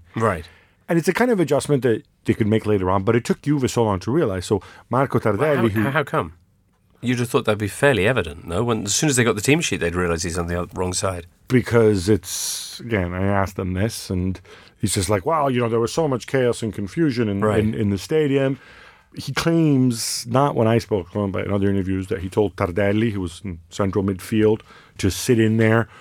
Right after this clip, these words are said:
Speaker 2: while they could figure out what was going on with, you know, why the Bastrup or Milewski wasn't where he was supposed to be.
Speaker 1: <laughs> Right.
Speaker 2: Long and short of it is Tardelli has to basically play central midfield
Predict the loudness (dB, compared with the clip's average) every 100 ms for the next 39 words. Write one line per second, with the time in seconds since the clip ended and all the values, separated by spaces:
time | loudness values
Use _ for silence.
0 | -8 0 0 0 -4 -4 0 4 4 4
1 | 2 2 2 2 0 0 0 2 2 2
2 | 2 2 2 0 -4 -18 _ _ -20 -20
3 | -4 0 0 2 2 2 2 -2 -2 -4
4 | -8 -6 -4 -4 -2 -4 -2 -2 -2 -4
5 | -6 -8 -12 -12 -20 -12 0 2 2 2
6 | 2 2 0 0 -2 0 0 0 0 0
7 | -2 0 -2 -6 _ -4 0 2 2 2
8 | 2 2 2 0 0 -2 2 2 2 2
9 | 0 0 0 2 -2 0 -2 0 0 0
10 | 0 2 0 -2 0 0 0